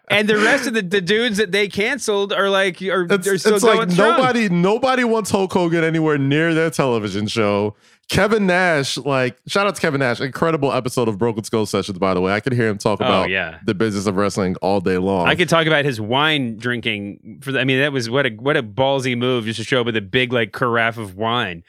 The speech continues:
Speaker 1: Just the
Speaker 2: Anyway.
Speaker 1: coolest dude. And, like, Scott Hall is, is wherever Scott Hall is. W C W won the war. That is the <laughs> main takeaway from here. W C W won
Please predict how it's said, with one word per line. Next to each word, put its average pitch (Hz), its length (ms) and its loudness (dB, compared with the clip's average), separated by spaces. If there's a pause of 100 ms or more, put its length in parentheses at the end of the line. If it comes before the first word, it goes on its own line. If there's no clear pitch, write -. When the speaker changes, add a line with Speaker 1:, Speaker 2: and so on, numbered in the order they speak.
(140)
Speaker 1:
Just 113 180 0
the 143 60 2
Speaker 2:
Anyway. 139 160 2
Speaker 1:
coolest 147 480 4
dude. 98 500 0
And, 139 380 2
like, 135 320 0
Scott 185 340 0
Hall 185 320 0
is, 147 220 -2
is 151 280 -2
wherever 147 320 0
Scott 156 300 -2
Hall 175 320 0
is. 117 280 -2 (920)
W 262 260 4
C 254 140 4
W 254 340 2
won 247 220 2
the 254 60 4
war. 247 640 2 (140)
That 208 240 2
is 160 140 0
the 160 180 0
<laughs> - 0 -
main 214 440 2
takeaway 214 1300 -2
from 175 280 -2
here. 156 340 2
W 151 320 -2
C 185 180 -2
W 131 600 0 (260)
won 120 800 0